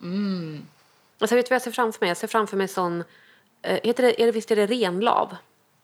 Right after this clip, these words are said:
Speaker 2: Är det det det
Speaker 1: Mm,
Speaker 2: heter?
Speaker 1: ja,
Speaker 2: Den
Speaker 1: ja.
Speaker 2: som är lite längre, lite liksom större
Speaker 1: Jag har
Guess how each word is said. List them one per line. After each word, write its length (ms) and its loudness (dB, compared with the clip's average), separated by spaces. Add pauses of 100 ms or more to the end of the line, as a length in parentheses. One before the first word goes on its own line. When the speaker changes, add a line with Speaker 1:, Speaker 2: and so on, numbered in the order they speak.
(140)
Speaker 2:
Är 100 -2
det 80 -2
det 140 2
det 140 2
Speaker 1:
Mm, 140 0
Speaker 2:
heter? 140 -2 (120)
Speaker 1:
ja, 60 -8
Speaker 2:
Den 100 -4
Speaker 1:
ja. 80 4
Speaker 2:
som 180 0
är 80 6
lite 260 2
längre, 460 2
lite 240 -2
liksom 260 -4
större 420 -2
Speaker 1:
Jag 60 -2
har 200 -12